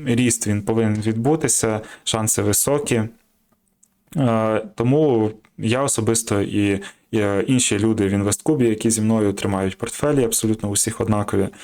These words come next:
ми продовжуємо, е, чекати кінцевого імпульсу на ринку. Чи відбудеться він, чи не відбудеться, ну, це покаже тільки час. Ми готові ризикувати цими коштами. І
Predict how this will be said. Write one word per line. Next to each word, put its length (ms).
ми 140
продовжуємо, 640
е, 200
чекати 760
кінцевого 920
імпульсу 760
на 100
ринку. 420
Чи 160
відбудеться 520
він, 180
чи 140
не 120
відбудеться, 600
ну, 140
це 240
покаже 460
тільки 380
час. 480
Ми 200
готові 420
ризикувати 540
цими 280
коштами. 560
І 380